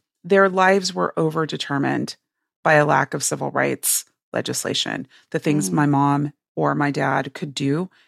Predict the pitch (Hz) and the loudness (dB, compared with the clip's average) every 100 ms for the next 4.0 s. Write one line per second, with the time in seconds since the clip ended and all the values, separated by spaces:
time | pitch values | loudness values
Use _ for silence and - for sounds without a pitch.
0 | _ - 160 156 151 143 143 - 165 170 | _ 2 4 4 2 0 -2 0 0 0
1 | 180 - - _ _ _ _ _ 165 170 | 0 -2 -6 _ _ _ _ _ -4 0
2 | 151 - _ _ - 147 175 156 160 143 | 0 -2 _ _ -16 -2 0 2 2 2
3 | 160 151 - 139 143 131 - 123 123 | -2 -2 -2 -4 -4 -6 -4 -4 -4